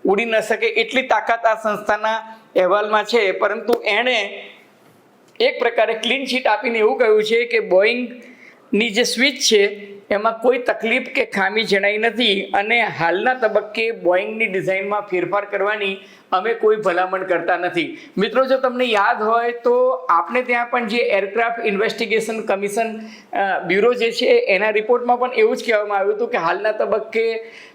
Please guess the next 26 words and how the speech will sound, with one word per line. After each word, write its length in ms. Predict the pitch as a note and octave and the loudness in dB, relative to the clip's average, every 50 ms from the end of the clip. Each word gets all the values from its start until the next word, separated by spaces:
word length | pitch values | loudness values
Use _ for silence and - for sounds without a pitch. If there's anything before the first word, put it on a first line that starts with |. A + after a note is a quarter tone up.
| - | -4
અ, 60 | - F3 F3 F3 F3 E3 D3+ - - - - - - _ _ _ _ - | 0 0 0 0 0 -2 -4 -4 -8 -14 -20 -20 -20 _ _ _ _ -4
જનરલ 360 | C#3+ D3 F3+ F#3 A3 A#3 A3 | -2 -2 0 0 0 0 0
ઇલેક્ટ્રિકલ 760 | G#3+ G#3 G#3+ G#3+ - - - - A3+ A3+ G#3+ G#3+ G#3 G3+ - - - - - - | 2 0 0 0 0 -2 -2 0 2 2 2 0 0 -2 -4 -8 -12 -16 -8 -4
કંપનીનું 420 | - F#3 F3+ - A3 G#3+ G#3 G#3 | -2 -2 -2 -2 0 0 0 2
જે 100 | G3+ G#3+ | 2 0
એન્જિન 600 | - - F#3 F#3+ F#3+ F#3+ E3+ F3 A3 A3 G#3+ G#3 | 2 2 0 -2 -2 -4 -4 -2 -2 -2 -2 -4
જે 180 | F#3 E3 G3 G3 | -2 0 2 2
આ 220 | - - F#3+ F#3 | 4 2 2 0
બોઇંગ 380 | F3+ F3+ F3+ F#3+ G3+ G3+ G3 - | 0 0 0 0 -2 -4 -4 -2
પ્લેનમાં 320 | G3+ G3 F#3+ F#3+ F#3+ F#3+ | -2 -2 0 0 0 0
વપરાય 300 | F#3 F#3 F#3 F#3+ F#3 F#3 | 0 2 2 2 2 2
છે, 140 | F#3 F#3 G3+ | 2 2 0
એમાં 800 | - - F3+ E3+ E3+ F3 G#3 G#3+ A#3+ B3 B3+ - - - - - - - | 2 2 2 0 2 0 0 0 0 0 -2 -6 -14 -18 -20 -20 -14 -8
અને 140 | G3+ F#3+ G3 | -6 -4 -4
બોઇંગની 480 | G3+ F3 E3+ F3 F#3 G3 G#3 G#3+ A3 A3 | -2 2 2 4 4 2 2 0 -2 0
ડિઝાઇનમાં 600 | F#3+ G3 F#3+ D#3 F#3+ G#3 G3+ G3+ G3+ G3+ G#3 G#3 | 0 0 0 0 0 0 -2 -2 -2 -2 -2 -2
કોઈ 320 | G#3 - F#3+ G3+ G3+ A3 | 0 0 2 2 2 2
ફેરફાર 480 | G3+ - G3 F#3 E3+ E3+ F3 G3 G3 F#3+ | 0 0 0 0 0 2 2 0 0 0
કરવાની 400 | F#3+ G#3 F#3 F3+ F3+ F3+ F#3 F3+ | 0 0 0 2 0 0 0 -2
જરૂરિયાત 400 | E3+ E3+ E3 F3 E3+ F3+ F#3 F3 | 0 2 2 2 2 2 0 0
જણાતી 380 | - E3 D#3 E3 E3+ E3+ F#3 | 0 0 0 0 -2 -2 -2
નથી. 320 | F#3 F3+ F#3+ F3+ F#3 F#3 F3+ | -2 -2 -2 -2 -2 -2 -2
અને 200 | - F#3 F3+ F#3 | -2 -2 -2 -4
આ 320 | - - - E3+ G3 A3+ - | -2 -2 0 0 0 2 2
અહેવાલ 340 | G3+ G3 G3 G#3 G#3 G3+ | 0 2 2 2 2 2
આવ્યો 480 | G3 F#3+ G3+ A3 A3 G#3 F#3 E3+ - - | 2 2 2 2 2 2 0 0 -2 -6